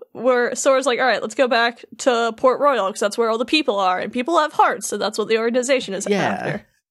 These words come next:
Speaker 2: Yes, full, so many people.
Speaker 1: <laughs> It's so packed.
Speaker 2: Just chock-a-block full of people with hearts. <laughs>
Speaker 1: There are a bunch of, at least, like, pirates every once in a while.
Speaker 2: Okay, that's something.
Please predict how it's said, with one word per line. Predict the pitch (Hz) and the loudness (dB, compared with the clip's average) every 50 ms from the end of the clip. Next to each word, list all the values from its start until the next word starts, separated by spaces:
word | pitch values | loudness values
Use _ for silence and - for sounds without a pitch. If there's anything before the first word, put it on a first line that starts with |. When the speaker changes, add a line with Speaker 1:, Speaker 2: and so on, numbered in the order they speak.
| _ | _
Speaker 2:
Yes, | - 156 139 117 113 - | -2 -2 -2 -2 -4 -10
full, | - - 180 180 139 98 | -8 -4 -2 -2 -2 -2
so | - - 190 175 | -2 -2 -2 -2
many | 156 143 135 | -2 -4 -4
people. | 120 160 143 131 110 113 87 - 127 139 - _ | -2 -2 -2 -2 -2 -6 -8 -8 -10 -12 -16 _
Speaker 1:
<laughs> | _ _ _ _ _ _ _ _ _ _ - | _ _ _ _ _ _ _ _ _ _ -8
It's | 294 - - 247 - - - | -8 -6 -6 -6 -8 -6 -4
so | - 285 240 220 | -2 0 -2 -2
packed. | 220 - - - - - - - _ _ - | -2 -6 -8 -8 -8 -8 -12 -16 _ _ -6
Speaker 2:
Just | 180 170 147 - - | -6 -6 -6 -6 -6
chock-a-block | - 214 202 175 160 - 156 135 - 151 139 135 135 - | -2 0 0 0 0 -2 -4 -2 0 0 0 0 -2 -4
full | - 165 175 165 147 | -4 -2 0 0 0
of | 135 - | -2 -2
people | - 180 160 - 147 123 | -2 -2 -2 -2 -4 -2
with | 131 135 | -2 -2
hearts. | 139 156 147 139 - 147 - - - - 202 | 0 0 -2 0 -2 -4 -6 -6 -4 -4 -4
<laughs> | - 147 - - _ _ _ _ _ _ - - 605 605 571 539 427 - | -6 -6 -16 -20 _ _ _ _ _ _ -18 -14 -10 -10 -10 -10 -10 -4
Speaker 1:
There | 302 277 302 349 | 0 2 2 4
are | 415 440 440 440 440 427 | 4 2 2 2 2 0
a | 330 | 2
bunch | 349 339 - - | 0 0 0 0
of, | 381 294 | 0 0
at | 302 285 | 0 0
least, | 285 311 - | 0 0 2
like, | 285 277 - | 0 0 0
pirates | - - 262 226 226 269 320 370 381 - - - - - - | 2 2 4 4 4 2 -2 -2 -4 -4 -6 -10 -10 -8 -4
every | 359 359 359 370 359 | -4 -2 -2 0 -2
once | 370 381 359 359 - | -2 -2 -4 -4 -6
in | 392 | -2
a | 392 | 0
while. | 381 381 392 403 381 392 - - - - 381 | 0 0 0 0 -2 -2 -4 -6 -6 -6 -6
Speaker 2:
Okay, | - - 165 135 117 127 | -4 -2 -2 -2 0 -2
that's | 190 226 - | -4 -4 -2
something. | - 185 185 170 151 135 123 123 135 151 156 | -2 -2 -2 -2 -2 -4 -4 -4 -4 -10 -18